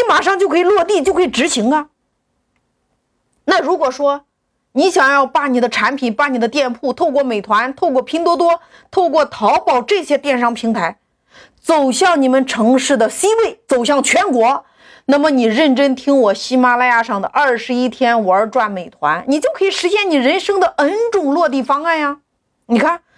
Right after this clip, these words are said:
从引流到成交再到裂变，从线上传播成交到裂变，再到微信上提升你微信财商的能力。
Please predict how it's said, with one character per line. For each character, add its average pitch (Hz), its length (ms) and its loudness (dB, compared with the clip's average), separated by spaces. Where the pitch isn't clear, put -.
从 440 260 0
引 311 220 2
流 262 240 2
到 330 220 0
成 277 200 -2
交 285 200 0
再 277 160 -2
到 247 120 0
裂 233 160 0
变， 214 240 -4
从 403 220 0
线 392 240 0
上 349 160 0
传 311 260 -2
播 349 240 2
成 277 220 0
交 285 160 0
到 269 160 2
裂 269 140 0
变， 254 260 -2
再 339 260 2
到 302 200 2
微 320 320 2
信 262 300 0
上 - 280 -2
提 269 280 0
升 302 280 0
你 247 80 0
微 302 260 0
信 277 260 0
财 208 280 -2
商 226 200 -4
的 214 120 -2
能 196 260 -4
力。 226 200 -6